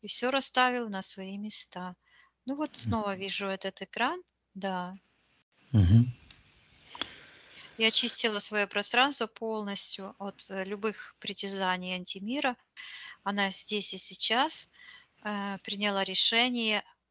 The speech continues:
Speaker 1: оставаться всегда чистой, быть чистой во всех воплощениях, измерениях. Эм,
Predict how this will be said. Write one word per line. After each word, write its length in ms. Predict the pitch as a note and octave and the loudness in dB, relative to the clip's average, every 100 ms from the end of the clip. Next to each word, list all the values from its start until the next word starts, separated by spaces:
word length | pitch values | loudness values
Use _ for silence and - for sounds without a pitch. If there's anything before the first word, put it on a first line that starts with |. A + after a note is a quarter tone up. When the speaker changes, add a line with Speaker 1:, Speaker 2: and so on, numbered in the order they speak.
| - | -8
Speaker 1:
оставаться 880 | G3 - G3 F#3 F#3 _ - - F#3 | -4 -4 -4 -4 -6 _ -6 -4 -2
всегда 480 | - G3 F#3 F3+ E3+ | -2 -4 -4 -6 2
чистой, 580 | - A3 A3+ - - F#3 | 4 4 0 -2 -4 -8
быть 280 | F#3+ - - | -8 -12 -2
чистой 580 | - - F#3 - F#3+ G#3 | 0 2 0 -4 -4 -4
во 120 | G3 | -2
всех 440 | F3+ - F#3 - - | 0 0 -2 -10 -14
воплощениях, 840 | F3 - F3+ - A#3+ C4+ B3 A#3+ - - - - | -14 -4 0 0 0 -2 -4 -6 -14 -18 -14 -10
измерениях. 880 | F#3+ F#3+ G3 A3+ B3+ B3 A#3+ - - - - - - _ _ _ _ _ - | -6 -4 0 0 0 -2 -2 -8 -20 -20 -20 -20 -20 _ _ _ _ _ -12
Эм, 520 | A3+ G#3 G3+ G3+ F#3+ | -10 -8 -10 -12 -16